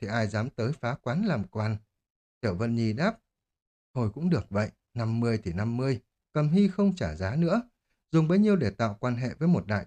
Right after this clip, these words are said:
tông môn, tính ra người có lời phải là nàng mới đúng. "Ý tưởng của Nguyệt Linh tỷ tỷ hiệu quả thật," Tiểu Vân Nhi lẩm bẩm.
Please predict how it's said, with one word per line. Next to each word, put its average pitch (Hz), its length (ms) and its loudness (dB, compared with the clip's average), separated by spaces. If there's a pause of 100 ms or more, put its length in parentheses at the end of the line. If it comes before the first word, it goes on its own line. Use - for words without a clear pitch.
tông 120 220 -2
môn, 123 180 0 (340)
tính 170 220 4
ra 185 160 0
người 127 220 2
có 175 140 -2
lời 123 300 2 (140)
phải 92 140 -2
là 87 140 -2
nàng 90 320 -2
mới 123 100 -2
đúng. 135 260 2 (1300)
"Ý 208 140 4
tưởng 110 280 0
của - 120 -4
Nguyệt 107 240 0
Linh 123 240 0
tỷ 101 160 0
tỷ 95 220 -2
hiệu 110 320 -4
quả 98 200 -2
thật," 117 220 -8 (280)
Tiểu 110 140 -2
Vân 127 220 -2
Nhi 127 140 2
lẩm 107 300 0
bẩm. 101 220 -2